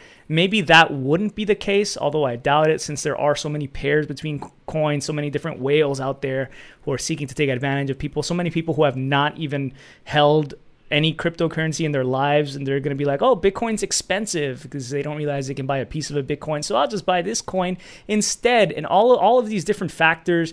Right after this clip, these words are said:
uh, all coins that are building things that will be adopted more and more and will actually demand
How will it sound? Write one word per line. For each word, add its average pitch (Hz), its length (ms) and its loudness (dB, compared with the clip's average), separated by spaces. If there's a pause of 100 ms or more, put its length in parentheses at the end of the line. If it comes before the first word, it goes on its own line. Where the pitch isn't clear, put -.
(260)
uh, - 20 -6
all 151 380 4
coins 180 260 2
that 147 140 2
are 156 180 6
building 160 340 2
things 165 280 -4
that 127 160 -2
will 160 160 2
be 160 120 0
adopted 151 440 2
more 147 240 -2
and 143 80 -4
more 147 200 -2
and 131 160 -6
will 151 320 2
actually 147 380 -2
demand 139 680 -4